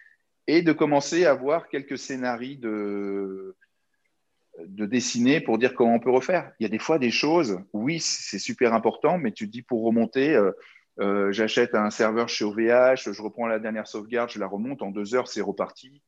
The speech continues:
Bon, ça va. J'ai pas besoin de mettre de la sécurité avec, euh, peut-être dix-huit firewalls, euh, des audits, et cetera. Tu vois, des fois, faut, faut relativiser un petit peu, quoi.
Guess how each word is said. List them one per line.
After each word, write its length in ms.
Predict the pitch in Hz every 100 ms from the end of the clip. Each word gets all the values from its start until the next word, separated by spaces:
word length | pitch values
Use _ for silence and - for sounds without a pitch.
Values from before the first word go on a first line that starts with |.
| _ _ _ -
Bon, 380 | 95 113 120 120 - _ _
ça 140 | - 104
va. 280 | 113 - - _ _ _
J'ai 140 | - -
pas 160 | 110
besoin 460 | 110 107 117 131 139
de 180 | 120 104
mettre 240 | 117 120
de 80 | 110
la 160 | 104 104
sécurité 760 | 120 107 110 110 104 123 123
avec, 360 | 110 104 107 107
euh, 160 | 98
peut-être 340 | 98 107 117 107
dix-huit 300 | 104 104 104
firewalls, 760 | 107 104 98 101 110 117 113
euh, 140 | 95 95
des 220 | 101 104
audits, 220 | 104 113
et 80 | 98
cetera. 320 | - 107 123
Tu 100 | 110
vois, 140 | 113 117
des 260 | 98 107
fois, 160 | 104 151
faut, 400 | - 117 104 92 _ _ _ _ _ _ _ _ _ _ _ _
faut 200 | - -
relativiser 480 | 117 123 123 123 127
un 80 | 123
petit 140 | -
peu, 160 | - 123
quoi. 200 | 101